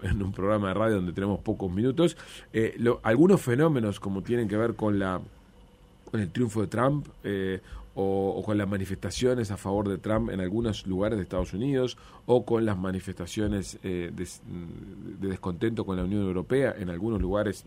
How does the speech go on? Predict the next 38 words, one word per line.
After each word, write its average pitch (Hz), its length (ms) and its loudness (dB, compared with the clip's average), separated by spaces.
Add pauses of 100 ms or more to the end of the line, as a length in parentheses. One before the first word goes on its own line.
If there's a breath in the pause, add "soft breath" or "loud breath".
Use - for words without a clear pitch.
(100)
en 90 100 -4
Gran 85 160 -4
Bretaña, 113 640 -2
eh, 87 180 -4
en 90 60 -4
Inglaterra 92 460 0
en 92 80 -2
particular 92 540 0
y 98 140 -4
en, 85 200 -6
y 92 80 -4
en 82 80 -6
Francia, 123 580 0 (960 soft breath)
tienen 175 280 10
que 160 100 8
ver 165 140 10
con 147 160 6
un 151 60 4
fenómeno 139 520 2
de 107 140 4
la 104 120 4
globalización, 101 840 4
de 131 80 2
la 98 80 4
integración, 123 840 2 (280 loud breath)
pero 110 160 2
también 151 280 6
tienen 156 220 4
que 123 100 2
ver 123 200 4
con 139 320 2
un 127 140 0
conjunto 127 580 2
de 131 320 4
cambios 135 320 2
tecnológicos 117 520 0
que 113 160 -2
ha-, - 100 -4